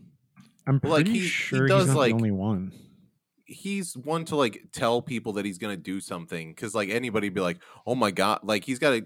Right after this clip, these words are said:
Speaker 2: like, the cadre of, like, fans who'll just, like, fillet him over nothing. Like, the Hyperloop shit, like, he built that in Las Vegas to, like,
Speaker 1: So
Speaker 2: cut a,
Speaker 1: bullshit. <laughs>
Speaker 2: like, a fifteen minute walk down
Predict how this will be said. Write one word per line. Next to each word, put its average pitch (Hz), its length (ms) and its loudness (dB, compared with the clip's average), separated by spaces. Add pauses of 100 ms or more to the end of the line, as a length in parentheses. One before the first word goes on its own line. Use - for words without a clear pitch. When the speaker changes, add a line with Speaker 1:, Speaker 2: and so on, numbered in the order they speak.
Speaker 2:
like, 101 240 -6
the 101 80 -4
cadre 95 440 -2
of, 85 120 -6
like, 87 180 -6
fans 90 540 -8
who'll 90 120 -8
just, 82 200 -14
like, 82 140 -6
fillet 85 360 -6
him 87 340 -16
over 82 200 -12
nothing. 92 460 -10 (560)
Like, 110 300 0 (180)
the 117 80 4
Hyperloop 170 540 4
shit, 180 300 0
like, 123 160 2
he 135 120 -4
built 135 280 2
that 120 280 4 (360)
in 120 160 -4
Las 113 280 0
Vegas 95 600 -2 (440)
to, 131 120 -2
like, 104 280 2
Speaker 1:
So - 240 -10
Speaker 2:
cut 120 260 4
a, 104 320 0
Speaker 1:
bullshit. - 400 -12
<laughs> - 40 -20
Speaker 2:
like, 113 140 0
a 117 80 2
fifteen 135 560 0
minute 113 240 -2 (240)
walk 92 580 -2 (400)
down 87 640 -4